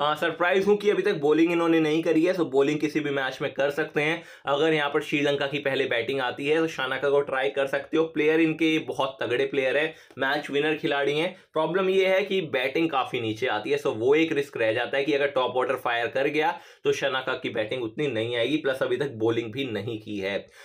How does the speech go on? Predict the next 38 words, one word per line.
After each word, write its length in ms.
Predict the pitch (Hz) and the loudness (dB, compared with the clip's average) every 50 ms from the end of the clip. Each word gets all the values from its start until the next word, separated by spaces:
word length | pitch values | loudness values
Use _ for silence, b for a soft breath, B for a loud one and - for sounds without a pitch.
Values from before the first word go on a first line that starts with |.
| B B - | B B -2
अ, 120 | 127 135 139 | -2 0 0
हसरंगा 440 | 170 180 - 208 202 196 202 202 214 | 0 0 0 0 0 0 0 0 0
कैप्टन 340 | 208 190 170 160 160 160 165 | 0 -2 -4 -2 -2 -2 0
वाइस 200 | 160 156 156 - | 0 -2 -2 -2
कैप्टन 300 | 160 143 - - 151 151 | -4 -4 -2 -4 -4 -4
की 100 | 151 151 | -4 -6
काफ़ी 400 | - - 139 123 120 117 143 147 | -6 -4 -4 -4 -4 -2 -2 -2
अच्छी 220 | 139 - - 139 | -2 -2 -4 -6
चॉइस, 320 | 131 - 143 139 143 143 | -2 0 0 0 0 -2
दोनों 260 | 127 117 123 123 127 127 | -2 -2 -2 -2 -2 -2
मैच 260 | 131 123 123 123 - | -2 -2 -4 -4 -4
में 80 | 131 | -6
अच्छे 180 | 120 - - 123 113 - 113 113 | -6 -4 -6 -6 -6 -6 -6 -6
पॉइंट्स 0 | 113 117 113 113 | -6 -6 -8 -8
दिए 240 | - 131 135 135 | -6 -4 -2 -2
हैं 280 | 135 139 143 147 143 B B B B B - | -2 -2 -2 -2 -4 B B B B B -2
और 240 | 117 120 120 120 113 | 0 2 2 2 0
बैटिंग 460 | 95 - - 127 117 110 143 139 135 | -2 -6 -4 -4 -4 -2 -2 -2 -2
से 120 | 135 143 | 0 0
भी 60 | 135 | 0
रन 160 | 131 131 123 127 | 0 0 -2 -2
करते 280 | 123 127 120 - 135 | -4 -6 -4 -2 -2
हैं, 100 | 131 127 | -2 -2
विकेट्स 420 | 113 104 107 107 - 123 107 107 127 | -2 -4 -4 -6 -4 -6 -6 -4 -2
भी 80 | 131 | -2
निकालते 460 | 127 123 - 123 117 117 113 110 117 | -2 -2 -2 -2 0 0 0 0 -2
हैं, 100 | 127 131 | -2 -2
so 360 | 131 - 131 123 127 143 - 127 | -2 -2 0 0 0 0 -2 -2
एक 140 | 127 107 | -2 -2
अच्छी 280 | 113 107 - - - 139 | -2 -4 -4 -6 -8 -6
चॉइस 320 | - - 127 123 127 127 | -2 -2 -2 -2 -2 -4
कैप्टन 300 | - 127 110 - - 117 | -6 -8 -8 -6 -6 -6
वाइस 220 | 117 113 110 104 - | -4 -2 -2 -2 -2
कैप्टन 360 | 120 110 104 - 113 113 110 | -4 -6 -6 -6 -6 -6 -4
की 100 | 117 151 | -4 -4
बन 220 | 139 120 107 104 | -2 -2 -2 -2
जाते 280 | 98 101 95 - - 92 | -2 -4 -4 -4 -4 -6
हैं। 200 | 92 90 - | -6 -6 -8